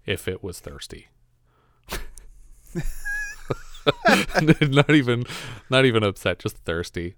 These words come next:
"Oh, you're thirsty? Here you go." Top you off.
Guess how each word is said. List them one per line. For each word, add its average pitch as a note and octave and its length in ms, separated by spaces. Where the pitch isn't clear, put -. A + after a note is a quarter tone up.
"Oh, D3+ 100
you're A#2 180
thirsty? D#3+ 580
Here - 80
you F3 60
go." C3+ 180
Top - 260
you G2+ 100
off. C3+ 340